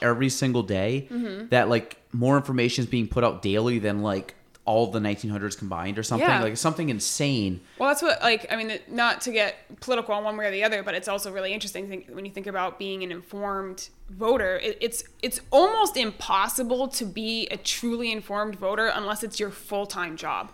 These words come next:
Speaker 2: Because in the eighteen hundreds, you were probably voting on a very small amount of topics. You didn't have to worry about who, who's being funded by what or what other things are lumped into a bill or, it, it, like, it's just so complex now.
Speaker 1: Are, are
Speaker 2: It,
Speaker 1: you
Speaker 2: it's incredible.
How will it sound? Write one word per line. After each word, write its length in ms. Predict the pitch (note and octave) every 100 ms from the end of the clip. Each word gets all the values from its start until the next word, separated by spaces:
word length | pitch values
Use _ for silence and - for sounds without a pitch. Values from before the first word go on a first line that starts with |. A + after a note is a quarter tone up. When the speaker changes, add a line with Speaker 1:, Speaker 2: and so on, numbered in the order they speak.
| -
Speaker 2:
Because 400 | - C#4 C4 B3+ - - -
in 240 | - D4+ D4
the 360 | C#4+ B3+ B3 B3 - - - - - - - _ _ _ -
eighteen 420 | D4+ C4 D#4 C#4
hundreds, 520 | A#3+ C#4 A#3+ A3 G3+
you 60 | A3+
were 80 |
probably 320 | A3+ A#3 A3 A3+
voting 340 | G3+ A3 G#3+
on 120 | G3
a 40 | F#3+
very 280 | G3+ A3+
small 440 | A3 - A#3 G#3 A3+
amount 160 | A#3
of 80 | G#3+
topics. 440 | - G3+ G3 F#3+ -
You 80 | A3+
didn't 160 | A#3+
have 180 | A3+ A3
to 100 | A#3
worry 340 | G3+ G#3+ G#3+
about 500 | G#3 G3+ G3 F#3+ - -
who, 460 | - A#3+ B3 A#3+ -
who's 220 | C4+ C#4
being 200 | C#4+ C4+
funded 300 | C4 C4 A#3+
by 160 | A3+ G#3+
what 480 | G3+ A3 G#3+ - - - -
or 320 | A3 G#3 G#3
what 200 | A3 C4
other 160 | A#3+ B3+
things 320 | B3 A3 A#3
are 80 | G#3
lumped 320 | G3+ G#3+ A3
into 220 | G#3 G#3
a 80 | G3+
bill 500 | F3+ G#3 G3+ G3+ G#3
or, 340 | G3+ F#3+ G3 G3 - - _
it, 200 | - B3
it, 300 | C4+ - -
like, 120 | - C4
it's 120 | C#4
just 240 | D4+ -
so 260 | C#4+ C4+ C4+
complex 600 | B3 A#3 A3 G3 G3+ -
now. 120 | B3+
Speaker 1:
Are, 280 | D#3+ - -
are 100 | C#3+
Speaker 2:
It, 40 |
Speaker 1:
you 40 | C3
Speaker 2:
it's 140 | A#3+
incredible. 520 | A3 G3+ A#3+ F#3+ F2+